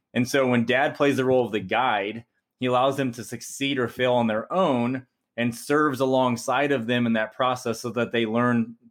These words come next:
through those circumstances. And then when they get older, guess what? They know how to deal with it. The other big piece of that is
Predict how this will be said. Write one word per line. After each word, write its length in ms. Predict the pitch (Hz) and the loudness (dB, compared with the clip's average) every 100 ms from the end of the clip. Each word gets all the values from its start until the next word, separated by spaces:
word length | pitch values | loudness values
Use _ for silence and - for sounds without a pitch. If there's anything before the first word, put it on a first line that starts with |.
| - | -6
through 180 | 131 | -2
those 240 | 120 113 110 | 2 0 0
circumstances. 920 | 123 120 117 - 107 101 104 104 - _ _ _ _ 107 | -4 -2 -6 -4 -4 -2 -2 -4 -6 _ _ _ _ -2
And 80 | |
then 100 | 135 | 2
when 100 | 131 | 2
they 120 | 127 120 | 2 2
get 120 | 120 | 2
older, 440 | 147 131 120 117 _ _ _ _ - | 2 2 0 -2 _ _ _ _ -2
guess 180 | 127 - | -2 0
what? 300 | 131 95 - | 0 0 -4
They 100 | 113 | -2
know 100 | 120 | 0
how 80 | 117 | 0
to 80 | 104 | 0
deal 180 | 123 127 | 0 0
with 160 | 92 | 0
it. 140 | 90 - | -6 -2
The 80 | 120 | 0
other 140 | 175 | 2
big 200 | 131 123 | 0 -2
piece 240 | 127 131 | -2 -2
of 100 | 127 | -2
that 180 | 107 104 | 0 0
is 400 | 104 101 104 - | 2 0 -2 -8